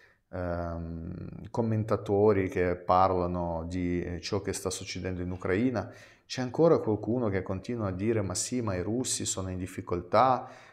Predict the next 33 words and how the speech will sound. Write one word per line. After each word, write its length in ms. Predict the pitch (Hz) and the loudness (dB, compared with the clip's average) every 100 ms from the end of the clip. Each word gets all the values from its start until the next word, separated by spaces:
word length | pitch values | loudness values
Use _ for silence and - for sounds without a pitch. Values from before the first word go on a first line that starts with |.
| - | -10
l'economia 560 | 101 - 98 104 104 101 | -8 -4 -2 -2 0 2
russa 340 | 107 107 101 | 2 0 -2
non 140 | 95 98 | -4 -4
è 20 | |
in 80 | 95 | -2
grado 320 | 101 95 92 | 0 0 -2
più 160 | - 92 | -8 -8
di 140 | 95 | -8
produrre 460 | - 87 87 90 87 | -6 -6 -4 -4 -2
le 160 | 82 | 0
armi, 580 | 95 131 120 113 117 110 - - _ _ | 6 8 8 6 -2 -6 -12 -20 _ _
i 80 | 101 | -2
russi 280 | 104 104 101 | 0 0 -2
sono 300 | - 98 95 | -2 -4 -4
costretti 560 | 95 - 104 101 101 | -4 -2 2 2 2
di 100 | 90 | -4
prendere 480 | 92 90 92 92 87 | -4 -2 -2 -2 -2
le 100 | 87 | 0
armi 360 | 92 98 95 85 | 2 0 0 -2
da, 540 | 87 87 82 80 82 | 0 0 -2 -4 -6
eh, 40 | - | -4
Corea 420 | 101 95 92 90 | -4 0 0 0
del 200 | 85 80 | -2 -4
Nord, 640 | 90 127 135 127 120 113 | -2 2 4 4 2 -2
quindi 240 | - 87 85 | -2 -6 -4
i 60 | |
russi 260 | 87 87 - | -4 -6 -8
sono 260 | - 82 82 | -8 -6 -4
rimasti 420 | 90 85 87 - | -4 -4 -6 -6
senza 380 | - 82 - - | -6 -6 -6 -4
bombe, 380 | 90 127 113 90 | -2 -2 -2 -4
senza 360 | - 80 - | -4 -4 -6
missili." 500 | 82 117 117 - 107 | -4 -4 -2 -2 -4